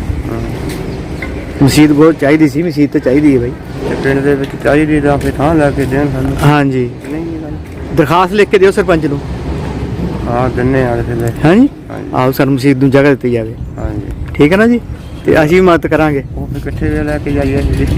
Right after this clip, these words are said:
Speaker 2: ਹਾਂਜੀ?
Speaker 1: ਕਿੱਥੇ ਲੈ ਕੇ ਜਾਈਏ?
Speaker 2: ਸਰਪੰਚ ਨੂੰ ਦਿਓ।
Speaker 1: ਅੱਛਾ ਜੀ।
Speaker 2: ਆਓ। ਠੀਕ ਹੈ ਨਾ?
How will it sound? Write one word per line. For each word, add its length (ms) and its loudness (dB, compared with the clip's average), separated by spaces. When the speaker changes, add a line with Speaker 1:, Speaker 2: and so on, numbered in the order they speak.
Speaker 2:
ਹਾਂਜੀ? 300 4
Speaker 1:
ਕਿੱਥੇ 280 -4
ਲੈ 180 -2
ਕੇ 140 -4
ਜਾਈਏ? 340 4
Speaker 2:
ਸਰਪੰਚ 380 2
ਨੂੰ 120 6
ਦਿਓ। 240 6
Speaker 1:
ਅੱਛਾ 560 -14
ਜੀ। 120 -14
Speaker 2:
ਆਓ। 340 -2
ਠੀਕ 160 6
ਹੈ 40 2
ਨਾ? 180 2